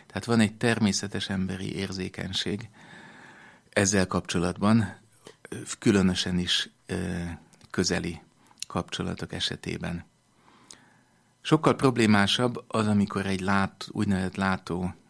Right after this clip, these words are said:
ember azt állítja, hogy ő egy elhunyttal kapcsolatba tud hozni.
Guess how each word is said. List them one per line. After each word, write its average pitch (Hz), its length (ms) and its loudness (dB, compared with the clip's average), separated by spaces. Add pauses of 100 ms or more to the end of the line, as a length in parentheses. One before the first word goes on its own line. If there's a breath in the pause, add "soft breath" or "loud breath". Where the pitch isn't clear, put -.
(160)
ember 98 520 -2
azt - 200 -2
állítja, 92 580 0
hogy 110 160 -4
ő 98 100 -2
egy 95 220 -4
elhunyttal 101 680 0
kapcsolatba 95 640 -10
tud - 220 -12
hozni. - 460 -6